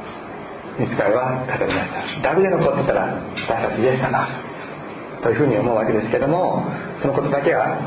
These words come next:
すぐに浮かびますけども、でも御使いは「ダビデの子ヨセフ」って言って、このイスラエルの将来を、イスラエルの運命を担う者としてヨセフに呼びかけるわけです。その大義に宿っているものは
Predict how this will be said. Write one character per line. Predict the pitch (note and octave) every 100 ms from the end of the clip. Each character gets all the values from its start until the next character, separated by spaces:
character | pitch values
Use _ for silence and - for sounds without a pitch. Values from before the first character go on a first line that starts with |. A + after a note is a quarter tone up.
| - -
す | -
ぐ | A#2+
に | A2+ C3
浮 |
か | A2+
び | A2+
ま | A#2
す | A#2
け |
ど | G2
も、 | F#2+ - - - -
で |
も | C3
御 | C3 B2+
使 | C#3+
い | C#3+
は | C#3+ C#3+ C#3+ - -
「ダ | C3
ビ | B2
デ | B2+
の | B2+
子 | C3 B2 B2
ヨ | C3+
セ | D3+ G#3+
フ」 | D3 -
っ | - - - -
て |
言 |
っ | - -
て、 | F#3 C#3+ - - -
こ | -
の | C#3+ D3 C#3+ C#3
イ | C#3 B2+
ス | -
ラ | C3+
エ |
ル | C3
の | A2+ A2 A2+ - -
将 | E3
来 | D3 G#2
を、 | F#2+ D#3+ - - -
イ | -
ス |
ラ | D#3+
エ | C#3+
ル | C#3
の | E3
運 | D#3+
命 | C#3
を | A#2+
担 | C#3 F3 F#3
う |
者 | D3 A2
と | -
し | -
て | - - - - -
ヨ | A#2+
セ | A#2
フ | G#2+ C3
に | C#3+ C3+
呼 | G#2
び | G2+
か | G2
け | -
る | G2
わ | -
け |
で | -
す。 | - - - - - - - - - - - - - - -
そ |
の | B2
大 | C3 C3+
義 | A#2+ A2+
に |
宿 | C3
っ | C3+
て |
い | B2+
る |
も | C3
の | D#3
は | D#3+ -